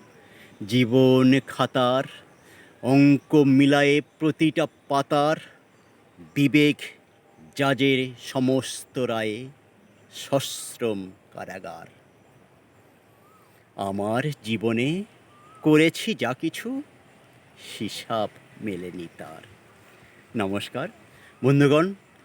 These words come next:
আমার লেখা অনেক কবিতা YouTube এবং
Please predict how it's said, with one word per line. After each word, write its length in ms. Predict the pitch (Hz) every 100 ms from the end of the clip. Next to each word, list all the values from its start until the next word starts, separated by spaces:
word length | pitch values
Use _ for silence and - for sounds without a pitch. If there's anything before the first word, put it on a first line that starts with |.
| -
আমার 220 | 117 131
লেখা 320 | 120 - 131
অনেক 240 | 101 110 -
কবিতা 460 | 110 110 - 123 180 - _ _ _ -
YouTube 440 | 110 113 123 123 143 - -
এবং 220 | 101